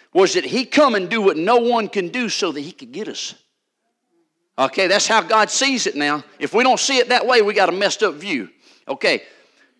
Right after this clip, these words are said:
Luke chapter twenty-four, and this is some proof here.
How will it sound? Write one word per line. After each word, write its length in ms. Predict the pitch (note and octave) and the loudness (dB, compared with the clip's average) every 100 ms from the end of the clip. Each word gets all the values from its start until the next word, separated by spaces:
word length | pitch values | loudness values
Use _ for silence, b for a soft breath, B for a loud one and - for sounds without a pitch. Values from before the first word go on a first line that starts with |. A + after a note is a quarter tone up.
| _ _ _ _ _ _ _ _ _ | _ _ _ _ _ _ _ _ _
Luke 400 | C#3 A#3+ G#3+ - - _ _ _ _ _ _ _ _ | 0 2 2 -2 -16 _ _ _ _ _ _ _ _
chapter 440 | - G3+ - G3+ D#3 - | 0 0 0 -4 -6 -8
twenty-four, 640 | G3+ G#3+ G3+ E3+ C#3+ C#3+ C#3 _ _ _ _ - | -4 -4 0 2 2 0 -6 _ _ _ _ -8
and 120 | D3 | -2
this 200 | F3+ G3+ | -2 -2
is 80 | - | -4
some 180 | G3 | -6
proof 400 | - C#4+ A#3 D3 | -6 -4 -4 -6
here. 300 | - G#2+ - | -8 -8 -8